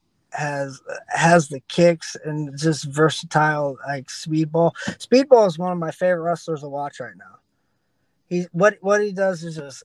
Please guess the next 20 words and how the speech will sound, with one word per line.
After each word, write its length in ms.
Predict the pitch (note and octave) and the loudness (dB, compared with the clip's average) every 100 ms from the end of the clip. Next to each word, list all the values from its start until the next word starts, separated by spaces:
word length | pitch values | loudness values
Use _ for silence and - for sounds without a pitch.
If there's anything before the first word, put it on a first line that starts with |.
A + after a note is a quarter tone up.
| - | -10
it, 160 | E3 - | -10 -8
it's 200 | D#3 - | -10 -6
amazing. 560 | D#3 D#3+ D#3+ C#3+ C#3 C3 | -2 0 0 -2 -8 -6
So 160 | F3+ | -2
to 100 | F3 | 0
be 160 | E3+ G#3 | 4 6
able 220 | A3 G3+ | 6 4
to, 260 | F#3 D#3+ D3+ D#3+ | 0 0 -4 -6
uh, 220 | D3+ D3 | -6 -6
share 340 | - F3+ F3+ | -6 0 2
a 80 | E3+ | 2
ring 220 | F3 F3 | -2 -4
with 180 | E3 D3+ | -6 -8
a 40 | |
guy 260 | D3+ D#3+ D#3 | -6 -6 -6
like 180 | F#3+ A#2+ | -8 -16
Speedball 720 | - - E3+ D3+ D3+ C#3+ C3+ | -12 -4 -4 -4 -6 -6 -8
was, 320 | C3+ C3+ A#2+ | -10 -14 -16
was 220 | - D3 A2+ | -14 -12 -6
awesome. 480 | C#3 C3+ - G#2+ | -6 -6 -10 -18